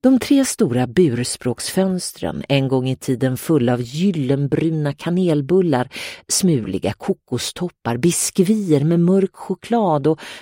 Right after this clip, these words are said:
rosa eller gröna prinsesstårtor, stod nu grå och öde i skenet från gatlyktorna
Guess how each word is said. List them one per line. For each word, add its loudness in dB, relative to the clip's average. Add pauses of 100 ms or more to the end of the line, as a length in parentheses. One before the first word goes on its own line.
rosa 0
eller 2
gröna 2
prinsesstårtor, -4 (500)
stod -2
nu 0
grå 0 (160)
och 2
öde 2
i -2
skenet -4
från -4
gatlyktorna -4